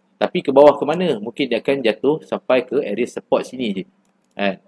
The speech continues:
dia akan bermain dekat sini. Maksudnya dia akan buat satu sideway range juga. Ah, macam tadi kita nampak Dow Jones dia nak naik, kan? Because kalau Dow Jones dia boleh break dia punya, ah, candle tadi, kita nampak dia bias on dia nak naik ke atas.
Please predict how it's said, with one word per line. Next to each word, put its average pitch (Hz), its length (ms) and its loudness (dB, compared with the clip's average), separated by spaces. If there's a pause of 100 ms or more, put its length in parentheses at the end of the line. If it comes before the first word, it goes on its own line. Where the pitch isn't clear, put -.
(100)
dia 104 80 -2
akan 120 160 -4
bermain 127 320 -2
dekat 117 240 -4
sini. 113 160 -6
Maksudnya 120 320 -10
dia 120 160 2
akan 117 160 -2
buat 117 160 -2
satu 120 240 -4
sideway 123 400 -2
range 127 240 0
juga. 107 240 -4 (640)
Ah, 101 80 -10
macam 117 240 0
tadi 147 240 4
kita 165 160 0
nampak 208 560 4 (480)
Dow 143 160 8
Jones 208 320 8
dia 165 240 6
nak 214 400 4 (160)
naik, 120 560 -2 (160)
kan? 110 320 -6 (160)
Because 123 320 0
kalau 139 240 4
Dow 127 320 6
Jones 160 160 0
dia 139 160 0
boleh 156 160 4
break 202 320 6
dia 151 160 2
punya, 156 560 2 (320)
ah, 139 480 4
candle 190 320 8
tadi, 165 320 2
kita - 160 -2
nampak - 560 0
dia 139 80 2
bias 139 400 4
on 143 160 -2
dia 135 80 0
nak 135 160 -4
naik 123 100 -6
ke 135 60 -4
atas. - 400 -2